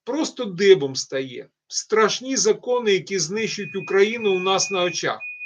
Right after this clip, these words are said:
Для прикладу, я вже говорив про закон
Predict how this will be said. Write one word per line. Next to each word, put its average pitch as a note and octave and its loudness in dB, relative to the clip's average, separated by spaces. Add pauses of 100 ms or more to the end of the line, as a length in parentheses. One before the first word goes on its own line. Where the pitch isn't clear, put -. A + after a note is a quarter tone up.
(560)
Для A#3+ 4
прикладу, A#3 2 (200)
я A3 2
вже A3+ 0
говорив A#3+ 4
про G#3 6
закон A#3+ 2